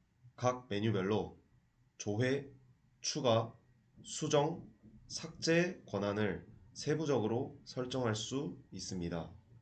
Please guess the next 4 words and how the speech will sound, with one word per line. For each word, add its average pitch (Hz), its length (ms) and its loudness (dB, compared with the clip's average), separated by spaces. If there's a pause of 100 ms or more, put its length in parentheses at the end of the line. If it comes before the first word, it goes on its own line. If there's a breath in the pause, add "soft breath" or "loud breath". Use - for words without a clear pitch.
(1300 soft breath)
다음은 120 580 2 (240)
라이선스에 151 1400 2
대한 101 400 0
등록과 95 640 -4